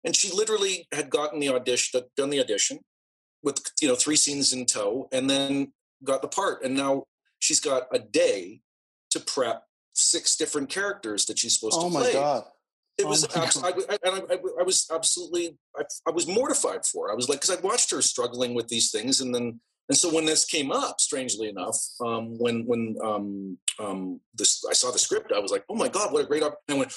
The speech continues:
Speaker 1: "Okay, get to work now, find some characters, you know, uh, because I can see where this is, you know, could, where I've seen the danger of where it could land." 'Cause that, that poor girl, I think she kind of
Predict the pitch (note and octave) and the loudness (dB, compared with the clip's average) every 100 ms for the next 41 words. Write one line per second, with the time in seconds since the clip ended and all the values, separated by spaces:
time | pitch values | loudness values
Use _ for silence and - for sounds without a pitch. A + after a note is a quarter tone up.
0 | - D#3+ F#3+ A2 - _ _ _ - E3 | 0 2 2 -2 -6 _ _ _ -2 0
1 | - E3 C#3+ C#3+ - A#2+ C3 C3 A#2+ A#2 | 2 0 0 -2 -4 -8 -4 -2 -2 -2
2 | B2+ - _ - C3+ C#3 C#3 C3+ C3 B2+ | -4 -8 _ -8 -4 -2 2 0 0 0
3 | C3+ B2 - A#2+ A2+ B2 A#2 A2+ A2+ - | 0 0 -4 -2 -2 0 -2 -4 -6 -10
4 | - A2 G#2+ A#2+ A2+ B2+ A2+ B2 - D3 | -4 0 0 0 0 0 2 2 2 2
5 | C3+ B2 A#2 A#2 - - - - A2+ G#2+ | 0 0 2 2 2 0 0 -6 -10 -4
6 | C3+ B2 - B2+ B2+ - F3 C#3 C3+ C3+ | -4 -4 -2 0 4 4 2 0 0 0
7 | B2+ A#2 A2 - - E3 D#3 B2 - B2+ | -2 -4 -6 -8 -4 0 0 -2 -2 -2
8 | - C3 C3+ B2 A2 G#2 G#2+ - - - | 0 -2 -2 -2 -2 0 0 0 -2 -4
9 | - G#2 | -10 -10